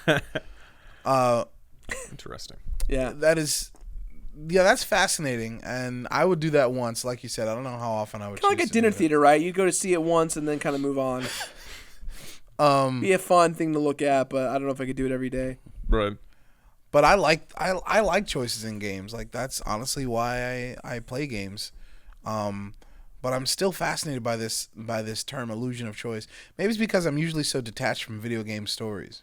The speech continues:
Speaker 2: You know what I mean?
Speaker 3: Mm.
Speaker 2: Maybe, you know, because I usually don't care.
Speaker 1: Mm.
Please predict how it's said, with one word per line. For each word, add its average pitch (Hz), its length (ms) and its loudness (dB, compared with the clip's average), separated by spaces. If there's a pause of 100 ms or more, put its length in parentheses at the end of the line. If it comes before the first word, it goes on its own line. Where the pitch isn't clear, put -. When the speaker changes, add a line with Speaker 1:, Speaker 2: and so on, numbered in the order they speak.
Speaker 2:
You 107 100 -8
know 117 80 -4
what 135 100 -2
I - 20 -2
mean? 143 140 -2
Speaker 3:
Mm. 127 340 -6 (460)
Speaker 2:
Maybe, 127 560 -2
you 127 120 -6
know, 104 120 -4
because 120 320 -6
I 120 60 -2
usually 120 260 -4
don't 113 200 -4
care. 104 380 -6 (260)
Speaker 1:
Mm. 107 280 -4